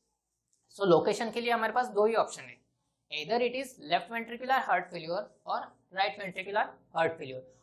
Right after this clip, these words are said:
और अगर किस्मत बहुत ही बुरी रही तो biventricular heart failure will be there। Now on the basis of this location it is classified। Second method of classification is time, यानी कितने देर से आप ये सब face कर रहे हो, Acute heart failure और chronic heart failure।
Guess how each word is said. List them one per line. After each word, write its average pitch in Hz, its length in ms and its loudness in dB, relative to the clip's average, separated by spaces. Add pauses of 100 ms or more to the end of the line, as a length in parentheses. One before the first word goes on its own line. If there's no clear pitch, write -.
(120)
और 165 120 2
अगर 180 160 4
किस्मत 202 300 -8
बहुत 147 360 2
ही 247 40 -6
बुरी 233 240 -6
रही 247 260 -6
तो 277 420 -8 (400)
biventricular 180 720 2
heart 180 420 -6 (200)
failure 156 240 -2
will 151 200 -10
be 220 80 -12
there। 143 160 -10 (360)
Now 269 140 -4 (180)
on 220 160 -4
the 233 120 2
basis 240 300 -6
of 180 120 -14
this 220 220 -8
location 214 360 -10 (400)
it 151 180 -14
is - 60 -8 (280)
classified। 127 440 -8 (640)
Second 311 340 4
method 277 280 2
of 269 100 4
classification 240 760 0
is 247 140 -10
time, 160 440 -2
यानी 202 140 -6
कितने 233 480 -8
देर 214 240 -2
से 214 140 -6
आप 226 200 2
ये 202 100 -6
सब 208 220 -12
face 175 300 -6
कर 160 120 0
रहे 147 140 -4
हो, 120 120 -10 (760)
Acute 220 540 0
heart 226 160 -2
failure 233 360 -4
और 240 240 -2
chronic 190 420 -6
heart 143 180 -2
failure। - 320 -20